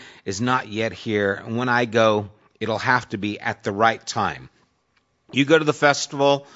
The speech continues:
I'm not going to this festival because my time has not yet fully come. Again, it's not the exact time for me to go. After he had stayed, say, said this, he stayed in Galilee. He goes, "It's not the time for me to go. You go, but it's not the time for me to go."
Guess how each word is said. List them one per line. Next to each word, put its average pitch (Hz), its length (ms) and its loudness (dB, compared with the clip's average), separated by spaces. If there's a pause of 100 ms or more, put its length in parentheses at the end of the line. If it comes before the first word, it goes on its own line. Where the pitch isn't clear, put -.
(180)
I'm 143 220 2
not 143 220 0
going 143 280 0
to 127 300 2 (320)
this 156 260 2
festival 131 460 2
because 123 400 0
my 120 200 2
time 120 500 2
has 107 260 -12
not 117 220 2
yet 110 160 -8
fully 110 320 -4
come. 123 240 -2
Again, 110 260 -2
it's 104 160 -8
not 120 220 0
the 104 100 -10 (160)
exact 117 480 -2
time 110 320 0 (220)
for 117 100 -6
me 117 160 2
to 110 80 -2
go. 107 380 2 (180)
After 131 340 0
he 120 160 -4
had 113 140 -6
stayed, 151 460 0
say, 165 500 0
said 170 300 -2
this, 120 180 -4
he 107 80 -12
stayed 104 320 -8
in 101 80 -10
Galilee. 90 440 -10 (280)
He 104 60 -20
goes, 95 140 -6
"It's 95 100 -12
not 165 240 2
the 143 60 -12
time 147 300 2
for 131 140 -4
me 120 140 2
to 110 80 0
go. 98 260 0
You 113 320 -4
go, 151 380 4 (180)
but 110 100 -2
it's 117 200 -4
not 135 240 2
the 113 40 -14
time 104 480 0
for 104 160 -14
me 101 200 -4
to 87 80 -10
go." 76 260 -12